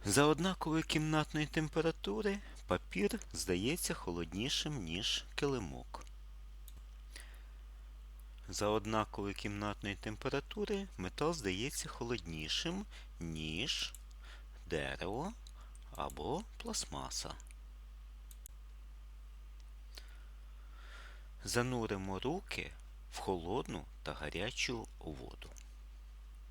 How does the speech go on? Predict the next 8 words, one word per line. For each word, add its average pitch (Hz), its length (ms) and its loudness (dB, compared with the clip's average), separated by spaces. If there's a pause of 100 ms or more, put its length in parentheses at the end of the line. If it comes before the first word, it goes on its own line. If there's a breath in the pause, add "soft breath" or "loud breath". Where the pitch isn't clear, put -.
(2250 loud breath)
А 92 120 4
потім 101 600 0
помістимо 82 880 0 (260)
руки 135 480 -2 (240)
тільки - 480 2
в - 100 -2
теплу - 520 0
воду, 62 380 -8